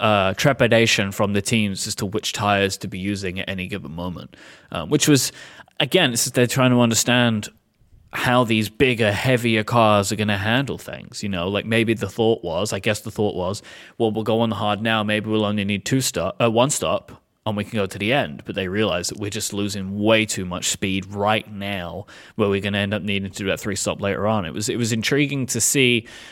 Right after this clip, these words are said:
Mercedes trying to pull out a strategy, right? Like, they figured they had to try and do something different today. Um, and that one clearly was not the, the, the one for them. And McLaren tried it as well and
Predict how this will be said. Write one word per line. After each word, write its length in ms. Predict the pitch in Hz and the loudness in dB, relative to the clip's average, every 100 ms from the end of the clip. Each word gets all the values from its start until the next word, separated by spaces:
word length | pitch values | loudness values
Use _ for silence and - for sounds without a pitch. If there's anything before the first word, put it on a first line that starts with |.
| - | -4
Mercedes 540 | 123 - 127 120 113 | 2 4 4 2 0
trying 260 | - 117 113 | 4 4 4
to 60 | |
pull 340 | 107 - 135 127 | 0 4 6 6
out 260 | 127 139 | 4 2
a 40 | - | 0
strategy, 560 | - 123 - 123 135 | 2 2 2 -2 -2
right? 240 | 120 113 110 | 2 2 4
Like, 160 | 101 | 0
they 140 | 110 104 | 0 -2
figured 340 | - 113 110 | 0 -2 0
they 120 | 104 | 0
had 200 | 98 110 | -2 -4
to 60 | - | -4
try 240 | - 110 | -2 0
and 80 | 104 | 0
do 100 | 101 | -2
something 440 | 92 117 95 107 98 | -2 -4 -4 -8 -4
different 440 | 104 - 170 165 | -4 0 0 2
today. 460 | - 170 180 233 - - - - - | 2 4 4 2 -4 -20 -20 -20 -10
Um, 300 | - 104 92 - | -2 0 -2 -4
and 380 | 107 101 101 - | -4 -4 -6 -2
that 220 | 110 107 | 0 0
one 160 | 104 95 | -2 -8
clearly 360 | - 139 113 98 | -2 2 2 0
was 200 | 95 110 | -6 -4
not 260 | 92 - | -4 -4
the, 260 | 101 95 98 | -4 -4 -6
the, 100 | - 98 - | -10 -12 -10
the 160 | 101 | -10
one 240 | 90 95 95 | -6 -8 -6
for 100 | 95 | -6
them. 300 | 104 92 92 | -4 -4 -8
And 240 | 107 104 - | -10 -10 -14
McLaren 520 | - 120 - 127 104 | -12 -2 2 2 2
tried 240 | 95 98 95 | 0 -4 -2
it 80 | 80 | -4
as 100 | 107 | 0
well 300 | 104 98 92 | 2 2 -2
and 180 | 92 | -8